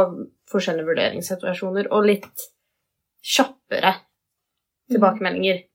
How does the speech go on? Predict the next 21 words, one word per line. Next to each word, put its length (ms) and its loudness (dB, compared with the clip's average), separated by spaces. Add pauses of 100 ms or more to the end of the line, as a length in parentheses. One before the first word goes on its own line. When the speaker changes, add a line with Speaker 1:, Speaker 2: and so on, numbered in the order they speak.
(160)
Speaker 1:
Fordi 160 4
ofte 260 0
så 140 -2
kan 140 -4
det 120 0
ta 140 0
to 160 -4
måneder, 540 0 (480)
og 100 6
da 360 8 (340)
er 80 6
det, 200 -4
har 220 2
du 80 2
ikke 120 -8
noe 120 -2
bruk 240 -4
for 100 -4
det 100 -2
lenger. 300 0 (1040)
Speaker 2:
Ja, 260 -2